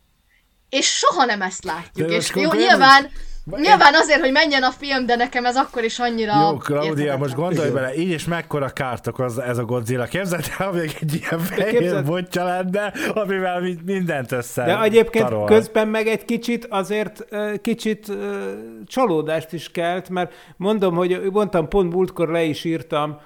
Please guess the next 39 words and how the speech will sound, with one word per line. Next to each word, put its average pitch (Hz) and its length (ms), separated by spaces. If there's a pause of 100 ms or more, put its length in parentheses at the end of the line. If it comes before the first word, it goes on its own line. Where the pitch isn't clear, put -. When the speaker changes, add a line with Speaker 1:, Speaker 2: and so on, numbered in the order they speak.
(220)
Speaker 3:
amikor 151 400
a 160 60
Moonfall-t 156 580
elemeztük, 156 600
hogy 165 140
valahogy 175 360
az 160 140
Emmerich 160 440
az, 156 280
az 156 180
valahogy 160 340
minden 160 340
film, 151 300
Emmerich, 131 520 (200)
ja, 160 300 (240)
szóval 151 320
ez, 160 120
ez, 175 300 (120)
ugye, 165 260
mert 170 220
Emmerichnek 151 600
mondjuk, 151 260
de 143 100
valójában 147 600
ez 147 120
egy 156 100
stuttgarti 123 640
német 117 420
csávó, 101 680
ez 113 140
a 113 80
rendező. 110 760 (320)
Na 123 120
ja, 127 280 (280)
szóval, 156 380 (160)
na 160 120
szóval 160 200
ez 160 180
Emmerich, 175 600